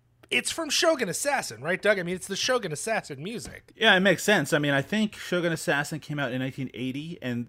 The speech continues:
Speaker 2: it had a wh-, whole new composed soundtrack for it. So, and Roger Corman produced it. So, uh, I guess, uh,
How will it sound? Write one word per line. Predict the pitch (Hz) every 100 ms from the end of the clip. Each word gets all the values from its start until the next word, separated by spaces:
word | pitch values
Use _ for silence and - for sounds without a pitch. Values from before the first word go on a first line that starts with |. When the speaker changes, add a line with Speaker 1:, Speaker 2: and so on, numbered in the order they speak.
| -
Speaker 2:
it | 127
had | 143
a | 127
wh-, | 135 -
whole | 160
new | 156 147 131 - - _ _
composed | 143 127 123 -
soundtrack | 131 139 135 117
for | - - 190 196 92
it. | 113 - -
So, | - 127 120 113 -
and | 143
Roger | 143 139
Corman | 160 139 117
produced | 127 120 214 -
it. | 110 165 - -
So, | - 131 131
uh, | 131 131
I | 131
guess, | 135 156 -
uh, | 156 151